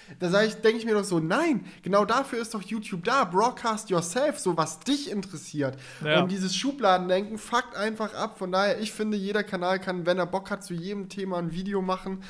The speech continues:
Speaker 1: So, ähm, das, das ist, ist da ganz klar.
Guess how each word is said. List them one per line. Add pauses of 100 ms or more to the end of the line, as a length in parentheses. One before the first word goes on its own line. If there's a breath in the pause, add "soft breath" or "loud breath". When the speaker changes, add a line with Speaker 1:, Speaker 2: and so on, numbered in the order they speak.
(340 loud breath)
Speaker 1:
So, (120)
ähm,
das,
das
ist,
ist
da
ganz
klar.